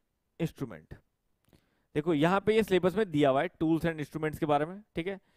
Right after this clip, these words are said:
इसके अलावा बेसिक फिटिंग्स जो ऑपरेशंस हैं उनके बारे में दिया हुआ है, फिटिंग्स रिलेटेड जो हैंड टूल्स होते हैं उनके बारे में दिया हुआ है, ठीक है। ड्राइंग्स, ड्राइंग्स के बारे में दिया हुआ है, फिटिंग की ड्राइंग्स को समझना, ऐसे कई सारे प्रैक्टिकल यहाँ पे चीज़ें डिस्कस हुई हुई हैं जो सिलेबस में हैं,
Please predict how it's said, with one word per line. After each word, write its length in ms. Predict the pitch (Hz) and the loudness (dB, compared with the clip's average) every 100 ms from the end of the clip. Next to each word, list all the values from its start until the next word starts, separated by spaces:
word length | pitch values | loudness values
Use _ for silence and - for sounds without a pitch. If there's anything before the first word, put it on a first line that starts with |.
| _ - | _ -6
इसके 220 | 170 - | -4 2
अलावा 260 | 185 180 180 | 4 6 4
बेसिक 340 | 156 151 180 147 | 2 0 -2 -2
फिटिंग्स 500 | 160 170 170 - - 143 | -2 0 -4 -10 -10 -6
जो 240 | 139 151 | 0 2
ऑपरेशंस 500 | 147 143 143 165 156 | 2 0 -4 -6 -4
हैं 60 | 156 | -6
उनके 240 | 139 151 | -4 0
बारे 220 | 151 147 | 2 2
में 100 | 156 | 0
दिया 180 | 143 151 | 0 0
हुआ 160 | 143 143 | 0 -2
है, 100 | 170 _ _ _ _ - | -6 _ _ _ _ -6
फिटिंग्स 380 | 147 165 160 147 | -4 -2 -4 0
रिलेटेड 320 | 156 151 151 | 0 0 0
जो 80 | 151 | 0
हैंड 320 | 139 139 143 | 0 -4 0
टूल्स 200 | 156 147 | 0 0
होते 180 | 147 156 | 0 0
हैं 60 | |
उनके 200 | 143 139 147 | -2 -2 2
बारे 220 | 143 151 | 2 2
में 100 | 147 | -2
दिया 180 | 139 143 | 0 0
हुआ 140 | 147 | 0
है, 160 | 147 151 - _ _ _ _ | -2 -8 -14 _ _ _ _
ठीक 140 | 151 151 | -4 -2
है। 160 | 120 - | -4 -6
ड्राइंग्स, 440 | 113 131 139 147 135 | -4 0 0 -2 -4
ड्राइंग्स 360 | 139 143 139 | -4 -4 -10
के 120 | - 143 | -4 2
बारे 200 | 135 143 | 2 2
में 120 | 143 | 0
दिया 160 | 139 139 | 0 2
हुआ 140 | 147 | 0
है, 80 | 143 | -2
फिटिंग 320 | 143 127 139 | -4 -8 -6
की 80 | 139 | -6
ड्राइंग्स 320 | 127 131 135 | -4 -6 -6
को 100 | - | -8
समझना, 520 | 135 131 120 135 147 - _ _ _ _ - | -8 -6 -6 -4 -6 -8 _ _ _ _ -6
ऐसे 220 | 208 247 | 0 0
कई 260 | - 196 220 | 2 2 4
सारे 240 | 202 196 | 4 2
प्रैक्टिकल 480 | 196 170 - 180 190 | 0 -4 -2 0 0
यहाँ 160 | 165 147 | 0 -2
पे 120 | 180 | -4
चीज़ें 580 | 156 143 214 233 - 143 | -2 0 0 -2 -10 -6
डिस्कस 400 | 147 - - - | -4 0 -2 2
हुई 160 | 160 175 | 0 2
हुई 140 | 151 | 0
हैं 200 | 143 185 | 0 0
जो 100 | 180 175 | 0 0
सिलेबस 420 | 151 135 127 120 | 2 2 0 -2
में 100 | 113 | -10
हैं, 220 | 104 | -12